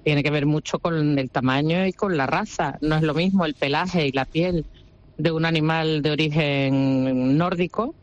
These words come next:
cualquiera que tenga, pues imagínese, lo, desde un Terranova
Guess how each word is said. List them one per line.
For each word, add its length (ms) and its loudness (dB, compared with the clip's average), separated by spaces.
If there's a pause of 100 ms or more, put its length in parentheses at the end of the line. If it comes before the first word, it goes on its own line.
(500)
cualquiera 760 -2
que 160 -4
tenga, 540 0
pues 260 -2
imagínese, 880 0
lo, 260 -2
desde 460 0
un 180 2
Terranova 840 0